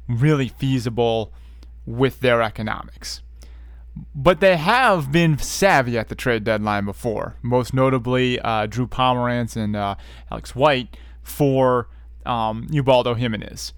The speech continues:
which ultimately got the Indians in the playoffs in twenty thirteen. In two thousand seven, they were a little conservative. That was the last time they, uh, won the division and went to the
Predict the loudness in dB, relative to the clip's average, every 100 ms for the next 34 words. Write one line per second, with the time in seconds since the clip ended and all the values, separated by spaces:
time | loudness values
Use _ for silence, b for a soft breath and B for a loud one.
0 | -16 -4 -2 -2 -4 -10 b b -2 2
1 | 2 0 -6 -2 -2 -2 -6 -6 -4 0
2 | -2 -2 -6 -2 -2 -2 -6 -8 -6 -6
3 | -10 -4 -2 0 -2 -6 -6 0 2 2
4 | 2 2 2 2 2 2 0 0 -4 -2
5 | 2 2 2 0 0 0 0 0 0 -2
6 | -2 0 -2 -4 B B B -6 -4 0
7 | 2 2 0 0 0 0 -2 -2 0 -2
8 | -2 -8